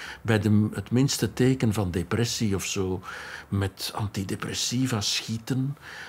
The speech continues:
maar bekommerd aanwezig zijn. Maar altijd wel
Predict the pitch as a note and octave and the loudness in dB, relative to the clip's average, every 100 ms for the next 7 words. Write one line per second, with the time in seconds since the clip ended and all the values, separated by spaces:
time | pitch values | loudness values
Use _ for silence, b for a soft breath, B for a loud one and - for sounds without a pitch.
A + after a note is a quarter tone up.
0 | B G2 F#2+ F#2 F2+ - - G#2+ - F2+ | B 2 4 2 -2 -6 -12 -8 -6 -2
1 | B2+ B2+ A#2+ - G#2+ F#2 F#2+ A2 G#2 - | 2 2 2 0 0 2 2 0 -4 -2
2 | A2 G#2+ A#2+ A#2 - - - - G2 D3 | -2 -2 -6 -10 -18 -20 -20 -6 -2 0
3 | D3 B2+ C#3 C3 | 0 2 4 2